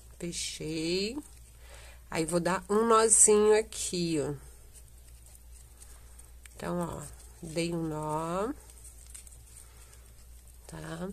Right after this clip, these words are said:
Aí, vou dar outro nozinho. E o terceiro, tá? Aí, eu pego aqui,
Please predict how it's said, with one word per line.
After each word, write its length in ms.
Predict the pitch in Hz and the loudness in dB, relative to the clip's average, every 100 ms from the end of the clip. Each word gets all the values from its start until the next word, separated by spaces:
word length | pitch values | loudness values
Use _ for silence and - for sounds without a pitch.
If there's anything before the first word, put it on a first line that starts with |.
| - - - | -14 -20 -16
Aí, 180 | 160 151 | -12 -8
vou 160 | 156 | -6
dar 220 | 156 156 - - | -4 -6 -8 2
outro 560 | 208 233 269 277 233 | 6 6 4 -2 -2
nozinho. 1200 | 202 180 170 - - 165 165 170 175 185 196 220 240 - - - - - - - - - - - - - - - - - - - - - - - - | 0 2 2 0 0 0 2 4 4 4 4 2 -4 -14 -20 -20 -20 -20 -20 -20 -20 -20 -20 -20 -20 -20 -20 -20 -20 -20 -20 -20 -20 -20 -20 -20 -14
E 260 | - 202 - - | -4 -4 -4 -6
o 100 | 190 | -8
terceiro, 1120 | 180 208 202 - - - 185 165 156 147 143 - - - - | 2 2 2 4 8 8 8 4 2 0 -6 -14 -20 -20 -20
tá? 460 | - 156 160 165 190 202 - - - - - - - - - - - | -12 -8 -6 -6 -10 -12 -18 -20 -20 -20 -20 -20 -20 -20 -20 -20 -20
Aí, 160 | 170 | -14
eu 100 | 165 165 - | -14 -8 0
pego 300 | 175 175 180 | 2 2 0
aqui, 640 | 175 - - 202 208 | 0 -2 0 -2 -2